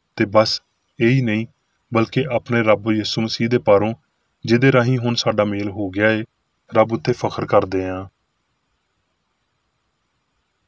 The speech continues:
ਹੁਣ ਮੈਂ ਮੇਰੀ ਬੇਕਰ ਏਡੀ ਦੀ ਲਿਖੀ ਹੋਈ ਕ੍ਰਿਸਚਨ ਸਾਇੰਸ ਦੀ ਦਰਸੀ ਕਿਤਾਬ ਸਾਇੰਸ ਤੇ ਸਿਹਤ ਆਇਤਾਂ ਦੀ ਕੁੰਜੀ ਦੇ ਨਾਲ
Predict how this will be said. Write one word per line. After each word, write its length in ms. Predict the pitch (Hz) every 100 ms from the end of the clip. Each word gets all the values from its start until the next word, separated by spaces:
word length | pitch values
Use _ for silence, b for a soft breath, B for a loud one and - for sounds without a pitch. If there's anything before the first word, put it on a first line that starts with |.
| _ _ _ _ _ _ _ -
ਹੁਣ 180 | 117 120
ਮੈਂ 160 | 120
ਮੇਰੀ 240 | 123 110 120
ਬੇਕਰ 340 | 113 104 117
ਏਡੀ 280 | 120 107 104
ਦੀ 100 | 104
ਲਿਖੀ 300 | 101 95 127
ਹੋਈ 200 | 113 120
ਕ੍ਰਿਸਚਨ 380 | - 117 - 120
ਸਾਇੰਸ 360 | - 107 98
ਦੀ 100 | -
ਦਰਸੀ 360 | 98 101 - 107
ਕਿਤਾਬ 440 | 90 104 101 101 - _ _ _ _ _ _
ਸਾਇੰਸ 380 | - - 113 117
ਤੇ 120 | -
ਸਿਹਤ 400 | 139 - 120 - 113
ਆਇਤਾਂ 260 | 104 113
ਦੀ 100 | 113
ਕੁੰਜੀ 300 | - 107 107
ਦੇ 140 | 104 101
ਨਾਲ 260 | 101 110